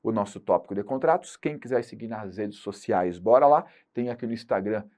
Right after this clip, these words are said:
Thales Moraes, tem o grupo do Telegram também, que eu sempre vou postando algumas coisas, é um canal bem rápido de comunicação entre a gente, tem um canal no YouTube também que eu Simplifica, vai lá e segue, beleza? Vamos então começar, vem comigo, vamos falar agora então dessa parte aqui, ó, dos contratos administrativos, maravilha?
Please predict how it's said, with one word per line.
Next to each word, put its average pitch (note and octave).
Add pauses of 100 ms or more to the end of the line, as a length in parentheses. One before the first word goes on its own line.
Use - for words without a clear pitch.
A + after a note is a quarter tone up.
(100)
Thales G#2
Moraes, D3 (180)
tem D3+
o D3
grupo C#3
do -
Telegram A#2
também, A2
que G#2+
eu G2+
sempre C#3
vou B2
postando A2+
algumas G#2
coisas, C3+
é A#2+
um A2
canal G#2+
bem A#2+
rápido A#2+
de G#2
comunicação A2+
entre D3+
a -
gente, G3+ (380)
tem -
um -
canal G#3+
no F#3+
YouTube F#3
também D3
que -
eu C#3+
Simplifica, C3
vai B2
lá A2+ (340)
e -
segue, F2+
beleza? B3 (220)
Vamos D#3
então D3
começar, B2
vem C#3
comigo, D#3 (240)
vamos C#3+
falar C3+
agora B2
então A#2+
dessa A#2+
parte A#2
aqui, G#2+
ó, G2
dos G2+
contratos A#2
administrativos, A2+
maravilha? C3